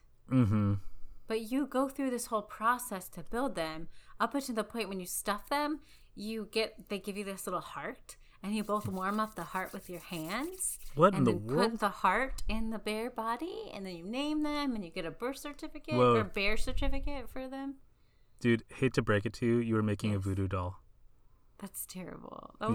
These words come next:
Speaker 2: wasn't
Speaker 1: you
Speaker 2: my
Speaker 1: were making, like
Speaker 2: intention.
Speaker 1: Huh?
Speaker 2: <laughs> That wasn't my intention.
Speaker 1: Yeah, well, that's what you're doing, so
Speaker 2: My
Speaker 1: sorry.
Speaker 2: intention, I think, was kinda like Playhouse. Like, oh, now we have this, like, third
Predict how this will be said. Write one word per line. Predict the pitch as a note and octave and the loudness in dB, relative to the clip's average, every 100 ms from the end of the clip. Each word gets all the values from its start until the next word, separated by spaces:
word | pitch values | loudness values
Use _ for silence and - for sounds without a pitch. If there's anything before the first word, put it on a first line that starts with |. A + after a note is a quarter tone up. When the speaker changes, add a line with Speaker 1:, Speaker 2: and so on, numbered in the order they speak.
| G#2 | 4
Speaker 2:
wasn't | G2+ | 4
Speaker 1:
you | G#2 | 4
Speaker 2:
my | A#2+ | 4
Speaker 1:
were | |
making, | A2 G#2 A2+ G#2 | 4 2 2 2
like | G2 F#2+ | 4 2
Speaker 2:
intention. | - A3 C4 - - - - - - - | 0 -4 -4 -2 -4 -6 -12 -14 -14 4
Speaker 1:
Huh? | A2+ B2+ F#3 - - - | 10 10 8 -4 -12 -8
Speaker 2:
<laughs> | - | -4
That | A#3 | -2
wasn't | B3 - A#3+ | -2 -2 -4
my | F3 F3+ | -2 -2
intention. | F#3 - A#3 C4 - F3 E3 - C4 - | -2 -6 -6 -6 -6 -10 -8 -10 -10 0
Speaker 1:
Yeah, | A2+ G#2+ G#2 | 4 4 4
well, | G#2+ G#2+ | 4 4
that's | A2 G#2+ | 2 2
what | C3 | 2
you're | A#2+ | 2
doing, | G#2 G2 G2 G2+ - | 2 2 2 0 0
so | - G#2 | 2 2
Speaker 2:
My | G2+ - - - | 0 -4 -4 -4
Speaker 1:
sorry. | - - G#2 G#2 | -2 2 4 4
Speaker 2:
intention, | F4+ D#4+ F#4 D4+ | 2 -2 0 0
I | |
think, | B3+ A#3+ A3+ G3 | 0 -4 -4 -2
was | F#3 F#3 | -2 -2
kinda | - F3+ E3+ | -4 -4 -4
like | D#3 D#3+ | -6 -8
Playhouse. | - E3 D3+ D#3 D3+ - - - | -8 -6 -6 -8 -10 -12 -16 -16
Like, | - - | -14 -4
oh, | F3 F3+ | -2 0
now | E3+ F3+ G3 | 0 2 2
we | G#3 | 2
have | F#3+ D#3+ | -4 -4
this, | E3 - | -4 -4
like, | E3 D#3+ | -2 -2
third | - G3+ G3 F3 F3 D#3 | -4 -4 -2 -2 -4 -8